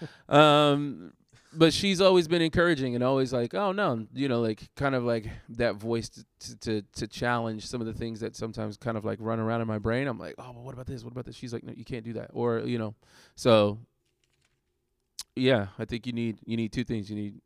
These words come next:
Speaker 2: you know, cultivated prayer life and discernment and a Lisa Maneri in your corner. And then you
Speaker 1: And a, and a Lisa Maneri.
Speaker 2: And then you'll be all right.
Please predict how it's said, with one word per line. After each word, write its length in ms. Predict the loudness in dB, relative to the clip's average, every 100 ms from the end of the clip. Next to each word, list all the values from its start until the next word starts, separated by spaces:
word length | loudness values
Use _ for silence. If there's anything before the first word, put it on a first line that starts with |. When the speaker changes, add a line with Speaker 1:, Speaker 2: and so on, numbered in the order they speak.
| _ -20
Speaker 2:
you 140 | -14
know, 120 | -12
cultivated 520 | -8 -6 -6 -8 -8 -8
prayer 200 | -6 -4
life 240 | -4 -6
and 60 | -10
discernment 460 | -10 -8 -8 -8 -6
and 100 | -6
a 40 |
Lisa 240 | -4 -8 -10
Maneri 320 | -14 -14 -14
in 80 | -16
your 80 | -18
corner. 240 | -20 -20
And 80 | -20 -20
then 100 | -20
you 80 | -20 _ _ -20
Speaker 1:
And 120 | -18
a, 60 | -18 -18
and 100 | -18
a 60 | -16
Lisa 240 | -18 -16
Maneri. 320 | -16 -14 -12 -8
Speaker 2:
And 180 | -6
then 80 | -4
you'll 120 | -6
be 120 | -6 -6
all 60 |
right. 160 | -6 -10